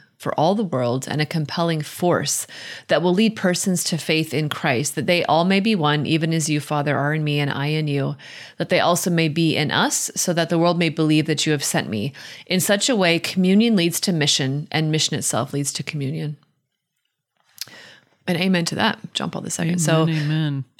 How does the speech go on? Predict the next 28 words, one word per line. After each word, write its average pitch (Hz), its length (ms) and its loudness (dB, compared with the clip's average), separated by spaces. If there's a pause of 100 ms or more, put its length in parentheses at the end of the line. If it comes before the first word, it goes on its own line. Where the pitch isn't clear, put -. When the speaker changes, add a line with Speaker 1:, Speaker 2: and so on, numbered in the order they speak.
Speaker 1:
yeah, 160 180 4
we, 156 200 4
we 175 100 4
talk 185 180 2
about 165 160 0
that, 156 160 2
re-, 151 160 0
you 170 80 2
know, 160 100 2
mission 160 320 2
always 170 240 2
flows 165 240 0
from 160 160 -2
relationship, 151 720 0
and, 147 240 -2
and 143 320 -2
mission 160 320 2
leads 165 300 2
to 165 120 0
relationship 147 480 0
if 151 120 -8
it's 151 100 -2
true, 156 360 -4
authentic 151 580 -6
mission 156 340 -2
and 147 140 -4
communion. 147 480 -4
So, 151 280 -2